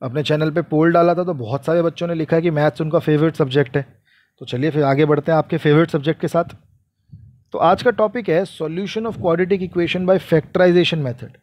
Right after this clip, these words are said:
हालांकि हम factorization मेथड की बात बहुत दिनों से कर रहे हैं, लेकिन फिर भी अब वर्कशीट की फॉर्म में डिस्कस कर लेते हैं। वो कहता है, "Quadratic equation has two zeros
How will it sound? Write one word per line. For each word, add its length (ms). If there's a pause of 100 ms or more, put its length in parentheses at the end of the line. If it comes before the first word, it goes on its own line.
(380)
हालांकि 300
हम 100
factorization 640
मेथड 280
की 80
बात 180
बहुत 240
दिनों 180
से 140
कर 140
रहे 140
हैं, 100 (360)
लेकिन 160
फिर 160
भी 80
अब 300
वर्कशीट 360
की 80
फॉर्म 180
में 120
डिस्कस 300
कर 100
लेते 280
हैं। 200 (380)
वो 60
कहता 260
है, 80 (100)
"Quadratic 420
equation 360
has 180
two 180
zeros 320